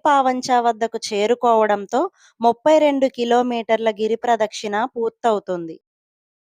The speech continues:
ఈ గిరి ప్రదక్షిణకు విశాఖ వాసులతో పాటు విజయనగరం, శ్రీకాకుళం,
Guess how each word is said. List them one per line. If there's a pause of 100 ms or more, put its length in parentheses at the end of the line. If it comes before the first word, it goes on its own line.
ఈ (140)
గిరి
ప్రదక్షిణకు (380)
విశాఖ (160)
వాసులతో
పాటు (380)
విజయనగరం, (180)
శ్రీకాకుళం,